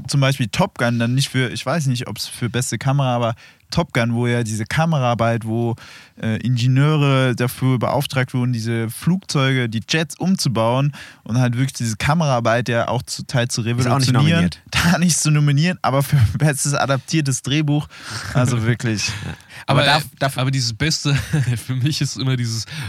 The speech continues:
Speaker 3: beste adaptierte Drehbuch, ich weiß, für manche ist das sau wichtig, aber für mich kommt es manchmal wie so ein Trostpflaster vor,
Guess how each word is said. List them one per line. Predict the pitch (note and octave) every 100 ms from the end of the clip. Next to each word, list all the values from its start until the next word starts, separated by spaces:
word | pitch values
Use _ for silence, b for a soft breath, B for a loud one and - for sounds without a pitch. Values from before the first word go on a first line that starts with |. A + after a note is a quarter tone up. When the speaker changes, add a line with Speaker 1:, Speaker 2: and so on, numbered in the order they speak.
| B _
Speaker 3:
beste | C#3 D3 - -
adaptierte | C3 B2 - D3 C3
Drehbuch, | - C3 C#3+ B2 C#3
ich | B2
weiß, | B2 A2+
für |
manche | A2 C3+ B2+
ist | -
das | A2
sau | A#2+ A#2
wichtig, | C3+ B2 A#2
aber | A2+
für | A#2+
mich | A#2+ C3+
kommt | C3 A2
es |
manchmal | C3 C3 C3
wie | A2+
so | A#2
ein | G#2+
Trostpflaster | A#2 C#3 D3 - _ _ - G#2+ G#2+ - G#2
vor, | - G#2